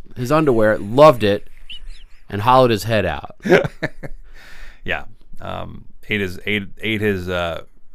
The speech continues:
Speaker 2: face out. Like,
Speaker 1: A-
Speaker 2: uh,
Speaker 1: ate the inside of his face,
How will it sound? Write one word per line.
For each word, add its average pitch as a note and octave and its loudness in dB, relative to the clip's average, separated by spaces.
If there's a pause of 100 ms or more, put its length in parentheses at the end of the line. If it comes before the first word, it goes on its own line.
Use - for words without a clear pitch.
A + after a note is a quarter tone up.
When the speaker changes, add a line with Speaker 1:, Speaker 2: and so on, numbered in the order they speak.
(140)
Speaker 2:
face G2 -4
out. - -10
Like, G2 -6
Speaker 1:
A- F2 -6
Speaker 2:
uh, - -12
Speaker 1:
ate D#3+ 4
the F3 4
inside D3+ 4
of B2+ 0
his A2+ -6
face, - 0